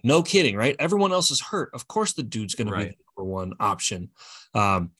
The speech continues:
Speaker 1: Doubs led the team with eight catches for seventy-three yards and a touchdown in week three. Uh, he ran a route on ninety-four percent of Aaron Rodgers' dropbacks.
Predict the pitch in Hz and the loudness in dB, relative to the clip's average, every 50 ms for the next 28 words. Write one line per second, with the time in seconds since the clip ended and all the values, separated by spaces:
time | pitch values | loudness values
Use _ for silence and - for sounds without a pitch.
0 | - - _ - 135 143 139 139 160 151 147 127 - 165 147 135 131 131 - 160 | -20 -6 _ 2 4 4 6 4 4 4 4 4 4 4 4 4 2 4 4 4
1 | 165 156 - 156 151 147 - 135 - - 127 - - 156 147 143 139 131 - - | 4 4 4 0 2 2 2 0 0 0 0 0 0 0 0 0 -2 -2 -2 -2
2 | 135 127 127 127 131 117 117 113 107 - - 143 131 - 147 135 131 123 120 123 | -2 0 0 0 0 -2 -2 -4 -6 -6 -6 -8 -4 -2 -2 0 0 0 0 0
3 | 117 120 - 143 156 175 180 180 175 - _ _ _ _ _ _ _ _ - - | -2 -4 -6 -6 -4 -4 -4 -6 -10 -14 _ _ _ _ _ _ _ _ -10 -6
4 | 95 95 95 90 92 110 120 117 123 123 123 120 120 120 123 113 117 110 104 104 | -4 -2 -2 -2 -2 -2 0 2 2 4 4 6 6 6 4 4 2 0 0 0
5 | 110 113 127 135 139 139 143 - 123 117 117 120 117 - 117 - - 113 113 104 | 0 0 0 0 -2 -4 -4 -4 -2 0 0 0 -2 -4 -6 -6 -4 -4 -6 -8
6 | 107 101 - - 117 113 110 107 107 101 101 101 101 95 92 101 107 - - 139 | -8 -10 -8 -6 -4 -2 -2 0 -2 -2 -4 -6 -8 -8 -8 -8 -6 0 2 4
7 | 139 - - 147 135 127 123 123 - - | 4 4 2 0 0 0 0 -2 -4 -6